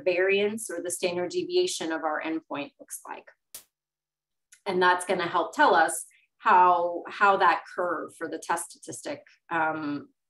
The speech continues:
or for the point estimate is gonna look. In the binary case, um, what we really need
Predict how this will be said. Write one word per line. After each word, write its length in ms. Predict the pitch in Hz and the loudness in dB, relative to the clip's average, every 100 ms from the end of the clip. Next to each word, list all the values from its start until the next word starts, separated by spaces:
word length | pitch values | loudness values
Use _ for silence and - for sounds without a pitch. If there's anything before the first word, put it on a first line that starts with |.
| - | -8
or 100 | 180 | -4
for 160 | 185 180 | -4 -4
the 160 | 160 - | -6 -6
point 200 | 214 175 | -4 -2
estimate 420 | - - 160 147 | -4 -8 -8 -8
is 120 | 139 - | -8 -10
gonna 180 | 151 | -8
look. 220 | 151 156 - _ _ _ _ _ _ _ _ - | -6 -8 -8 _ _ _ _ _ _ _ _ -2
In 100 | 208 | 2
the 100 | 190 | 4
binary 520 | - 294 330 233 202 | 6 6 6 6 4
case, 580 | - 175 170 175 - - - | 0 -4 -4 -6 -8 -8 -4
um, 520 | 180 165 160 160 147 | 0 0 0 -4 -8
what 300 | 185 190 - | 0 2 4
we 180 | 185 185 | 2 2
really 240 | 214 202 190 | 0 0 2
need 460 | 180 175 175 190 | 0 -2 -6 -10